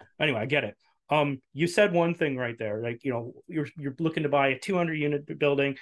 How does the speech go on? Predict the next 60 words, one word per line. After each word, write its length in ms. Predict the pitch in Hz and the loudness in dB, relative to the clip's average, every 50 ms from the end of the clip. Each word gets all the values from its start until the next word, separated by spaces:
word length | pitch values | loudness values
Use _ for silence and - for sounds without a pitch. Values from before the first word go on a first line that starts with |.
| - _ - | -14 _ -2
never 220 | 139 151 156 151 | -2 0 2 2
done 180 | 143 143 143 143 | 4 4 4 2
that 140 | 139 131 | 0 -2
before. 520 | - 123 120 - 131 123 123 123 123 120 - _ _ _ _ _ _ _ | -2 -6 -8 -6 -4 -2 0 0 -2 -4 -8 _ _ _ _ _ _ _
How 160 | - - 170 | -2 0 2
do 80 | 170 165 | 2 2
you 40 | 151 | 2
do 180 | 131 135 135 127 | 2 2 2 2
that? 260 | 123 120 120 131 - - _ _ _ _ | 2 2 2 0 -4 -8 _ _ _ _
Um, 400 | - 120 120 120 120 120 117 117 - - | -4 -2 -2 -2 -4 -6 -8 -10 -14 -16
you, 340 | - 139 151 - 175 170 180 | -16 -16 -6 -2 0 0 0
you 120 | 165 156 151 | 2 0 0
just 120 | 139 - | 0 0
had 120 | 156 131 | 0 2
that 140 | 123 127 123 | 2 0 0
in 60 | 117 | -2
your, 160 | 123 120 123 131 | -2 -4 -4 -4
in 180 | 131 123 123 | -4 -4 -6
your, 100 | 120 123 123 - _ - | -6 -8 -10 -12 _ -12
in 80 | 127 | -10
the 80 | 120 117 | -8 -6
little 160 | 120 123 113 | -6 -6 -6
spiel 320 | 110 - - 131 127 127 120 | -6 -6 -4 -4 -2 -2 0
there. 240 | 117 110 110 110 - - - - _ - | 0 0 0 -2 -4 -10 -20 -20 _ -2
Um, 420 | - 127 127 123 123 120 120 120 - _ _ _ _ _ _ _ _ _ _ _ | 0 0 0 0 -2 -4 -6 -8 -12 _ _ _ _ _ _ _ _ _ _ _
I, 60 | - 151 | -8 -2
I 160 | - 170 185 | 2 2 4
think 100 | 196 180 | 4 6
that 160 | 185 175 143 | 6 6 6
resonates, 480 | 143 147 151 131 123 107 92 110 - - | 6 6 4 4 0 -4 -6 -8 -4 -2
right? 100 | 131 127 | 0 0
I 40 | 131 | 2
think 100 | 170 170 | 2 4
that 80 | 170 147 | 4 6
resonates 540 | 143 147 147 156 - 165 160 139 135 - - | 6 6 4 2 0 -2 -2 -2 -4 -4 -4
with 120 | 135 117 | -4 -2
a 40 | 123 | -2
lot 240 | 117 117 117 123 117 | 0 2 2 2 2
of 60 | 113 | 0
people. 420 | - - 131 127 131 120 110 110 - - - _ - | -2 -4 -2 0 0 0 0 -2 -6 -14 -16 _ -2
Um, 480 | 120 113 113 110 110 110 110 117 117 - - - - | 0 0 0 0 -2 -4 -6 -6 -8 -12 -16 -8 -2
a 60 | 156 | 2
lot 200 | 160 170 170 165 | 4 6 6 6
of, 260 | 165 160 143 127 - - - | 6 4 2 0 -4 -6 -6
uh, 60 | 190 | -6
Canadians 480 | 180 - 165 147 143 139 143 139 135 120 | -2 0 0 0 2 2 2 2 0 0
now, 160 | 131 131 127 | 0 2 2
they're 160 | 127 127 127 | 2 2 2
listening 260 | 127 127 - - 131 120 | 0 -2 -2 -4 -6 -6
to 40 | |
the 80 | 117 110 | -6 -4
show. 260 | - 120 120 117 123 | -2 -2 0 0 0
They've, 200 | 117 117 113 113 - - - - - - - _ - | 0 -2 -2 -4 -6 -12 -20 -20 -20 -20 -20 _ -12
they've 160 | - 107 - _ _ _ | -12 -12 -12 _ _ _
bought 180 | - 156 147 143 | 2 4 4 4
a 40 | |
couple 220 | 143 - 143 135 123 | 2 0 -2 0 0
houses 360 | 123 139 135 131 131 131 127 | 2 0 0 0 -2 -2 -2
down 300 | 123 135 123 123 123 123 | -2 -2 -2 -2 -4 -4
there, 420 | 123 123 123 123 123 123 120 120 | -4 -4 -4 -2 -2 -2 -2 -4